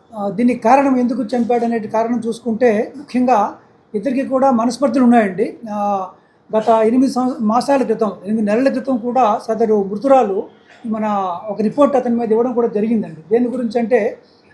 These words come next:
ఆవిడ తాలూకా బైక్, స్కూటీ బైక్ని ఇతను డ్యామేజ్ చేశాడనేటువంటి, ఆ, కారణం చూపిస్తూ అతని మీద రిపోర్ట్ ఇస్తే, అతను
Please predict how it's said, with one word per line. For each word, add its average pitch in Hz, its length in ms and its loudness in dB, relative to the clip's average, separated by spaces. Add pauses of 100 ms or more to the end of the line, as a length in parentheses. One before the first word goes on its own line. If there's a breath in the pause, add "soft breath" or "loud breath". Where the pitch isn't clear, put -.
(140)
ఆవిడ 226 220 0
తాలూకా 226 320 0
బైక్, 196 480 0
స్కూటీ 247 400 -8
బైక్ని 240 520 -2
ఇతను 240 340 -2
డ్యామేజ్ 254 480 0
చేశాడనేటువంటి, 214 880 -2 (420 loud breath)
ఆ, 196 340 -4
కారణం 233 440 0
చూపిస్తూ 226 340 -6
అతని 233 260 0
మీద 233 140 -2
రిపోర్ట్ 226 340 -2
ఇస్తే, 233 180 -10
అతను 233 560 0